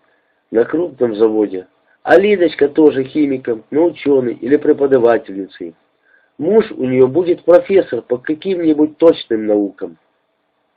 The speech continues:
Валюшка станет, конечно, главным режиссером нового театра, замечательного, не хуже Мерхе-,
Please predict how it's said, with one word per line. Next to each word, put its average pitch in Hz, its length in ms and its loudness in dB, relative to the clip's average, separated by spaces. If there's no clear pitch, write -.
Валюшка 170 540 4
станет, 139 440 2
конечно, 120 460 -2
главным 156 440 0
режиссером 131 720 2
нового 113 340 2
театра, 110 540 -2
замечательного, 131 920 2
не 170 120 -4
хуже 143 500 -2
Мерхе-, 135 500 0